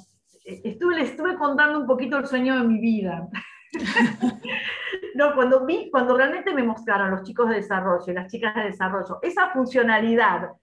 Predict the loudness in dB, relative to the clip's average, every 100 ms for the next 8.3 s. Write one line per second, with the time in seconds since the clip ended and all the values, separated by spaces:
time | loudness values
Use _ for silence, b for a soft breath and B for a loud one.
0 | _ _ -2 0 2 2 2 2 4 2
1 | 2 0 2 2 2 0 2 4 4 2
2 | 2 2 6 6 6 4 2 0 -8 -10
3 | -14 -16 -18 _ -18 -14 -2 4 4 4
4 | 2 2 2 0 0 0 0 -2 0 2
5 | 2 0 2 2 2 -4 -2 0 4 4
6 | 4 2 -2 -6 -6 -6 -4 -6 -4 -4
7 | -4 -2 -2 -2 -2 -4 -4 -6 -6 -4
8 | -2 -2